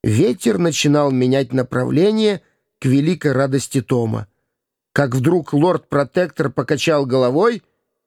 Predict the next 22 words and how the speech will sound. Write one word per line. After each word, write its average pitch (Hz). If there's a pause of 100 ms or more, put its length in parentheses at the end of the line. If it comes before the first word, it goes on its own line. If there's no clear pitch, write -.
и 190
сказал: 120 (800)
"Всё -
это 254
поразительно, 170 (240)
нельзя 214
не 143
сознаться. 120 (580)
Но 131
ведь 165
и 185
его 190
величество 208
наш 196
король 185 (360)
может 220
не 294
хуже 165
ответить 135
на 131
эти 127
вопросы". 120